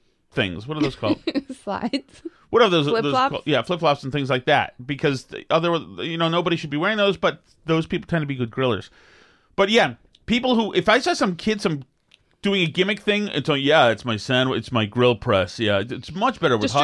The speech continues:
Speaker 2: Distributes
Speaker 1: dogs.
Speaker 2: the heat.
Speaker 1: Distributes the heat. That person, I'm sorry, Alice, and this is not this kind of podcast, and I'm not calling for this in particular to anybody, but that person needs to be beat down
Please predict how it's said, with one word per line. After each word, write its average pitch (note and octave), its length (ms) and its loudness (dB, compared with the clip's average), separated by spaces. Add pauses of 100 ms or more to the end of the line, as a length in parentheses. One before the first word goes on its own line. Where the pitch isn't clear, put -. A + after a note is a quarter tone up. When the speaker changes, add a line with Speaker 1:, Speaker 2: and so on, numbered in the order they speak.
Speaker 2:
Distributes - 100 4
Speaker 1:
dogs. A#2 120 2
Speaker 2:
the B3+ 100 2
heat. C4+ 220 0 (240)
Speaker 1:
Distributes F3 340 -2
the C#3+ 80 0
heat. E3+ 260 -6 (240)
That A#3+ 200 4
person, D#4 280 0
I'm G#3 100 0
sorry, C4 380 2
Alice, C#3 260 4
and F#3+ 140 -2
this B3 140 -2
is C#4+ 100 -4
not A3 160 4
this A3 120 -8
kind A3 140 0
of G#3 60 -2
podcast, A3 420 0
and F3 100 -4
I'm F3+ 80 -4
not A#3 200 0
calling B3 260 0
for A3+ 100 -4
this F#3+ 140 0
in F#3+ 120 -6
particular G#3 360 -2
to G#3+ 100 -2
anybody, A#3+ 380 -2
but E3 120 -2
that G#3+ 160 0
person C4+ 260 -2
needs A3 200 -6
to - 40 -20
be A3 120 -4
beat A3 380 -6
down F#3 440 -2